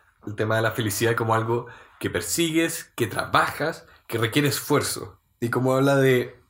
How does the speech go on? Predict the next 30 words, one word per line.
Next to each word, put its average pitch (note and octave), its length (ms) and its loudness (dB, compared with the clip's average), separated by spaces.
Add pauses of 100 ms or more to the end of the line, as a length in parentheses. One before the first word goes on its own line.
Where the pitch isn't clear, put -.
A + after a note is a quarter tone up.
eh, G2+ 460 -2
el A2+ 160 -4
problema B2+ 800 0
de A#2+ 160 0
la A2 100 2
metodología G#2+ 600 0
de C3+ 40 2
ahogarse. C3+ 680 -2 (520)
Ok, - 100 -4 (180)
el B2+ 120 4
opuesto G3+ 640 -2
de E3 300 -2
que C#3+ 460 0 (140)
te - 60 -4
importen D3 460 2
las D#3+ 100 -2
notas D#3 460 -2 (180)
no C#3 160 2
es F3 140 2
que G3 100 0
no F3+ 80 2
te F3+ 80 0
importen F3+ 380 -2
las D#3 120 -2
notas D3 380 0
y D3+ 80 0
no C#3+ 140 4
hagas D3 220 2
el C3+ 160 -2
trabajo C#3+ 680 2